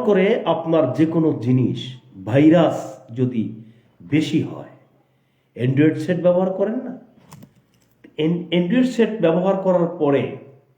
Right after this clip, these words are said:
আপনি দেখবেন যে আপনার অনেকটা ভাইরাস জন্ম হয়, ভাইরাস। আপনি কি করেন? একটি অ্যাপস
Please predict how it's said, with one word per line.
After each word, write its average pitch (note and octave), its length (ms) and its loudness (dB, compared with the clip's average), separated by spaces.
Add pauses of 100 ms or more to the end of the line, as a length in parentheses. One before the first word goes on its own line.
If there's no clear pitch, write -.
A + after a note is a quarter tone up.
(640)
আপনি D#3 280 -4 (120)
দেখবেন D3+ 380 0 (1200)
যে A#2+ 280 -2 (1400)
আপনার B2+ 440 -2 (1200)
অনেকটা D3+ 360 0 (180)
ভাইরাস E3+ 380 2 (140)
জন্ম B2 280 0
হয়, G#2 220 -4
ভাইরাস। G2+ 420 -4 (1000)
আপনি A2+ 220 -6 (100)
কি F3 80 -6 (100)
করেন? E2+ 240 -8 (1400)
একটি C3 200 -4 (100)
অ্যাপস D3 260 2